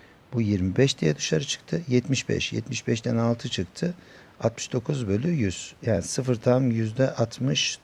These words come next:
dokuz. Yani doğru seçeneğimiz A seçeneğiydi.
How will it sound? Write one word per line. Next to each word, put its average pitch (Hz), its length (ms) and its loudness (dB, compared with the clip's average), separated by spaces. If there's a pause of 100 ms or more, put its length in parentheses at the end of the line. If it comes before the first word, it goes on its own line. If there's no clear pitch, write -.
dokuz. 113 380 -2
Yani 92 220 4
doğru 120 160 4
seçeneğimiz 110 640 -2 (480)
A 120 160 4
seçeneğiydi. 85 600 -6